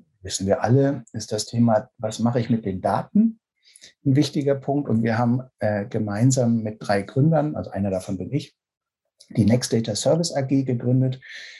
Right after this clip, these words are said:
ähm, eine Aktiengesellschaft mit Sitz in Berlin, die das Ziel hat, datengetriebene Lösungen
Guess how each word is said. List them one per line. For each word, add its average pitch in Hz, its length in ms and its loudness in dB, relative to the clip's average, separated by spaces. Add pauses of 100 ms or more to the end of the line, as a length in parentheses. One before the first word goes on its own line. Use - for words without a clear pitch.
(300)
ähm, 110 340 4
eine 110 160 0
Aktiengesellschaft 110 800 0
mit 110 120 -2
Sitz 107 200 -4
in 104 140 -4
Berlin, 127 640 0
die 123 100 2
das 113 220 0
Ziel 147 360 0
hat, 127 340 0
datengetriebene 127 920 2
Lösungen 196 720 2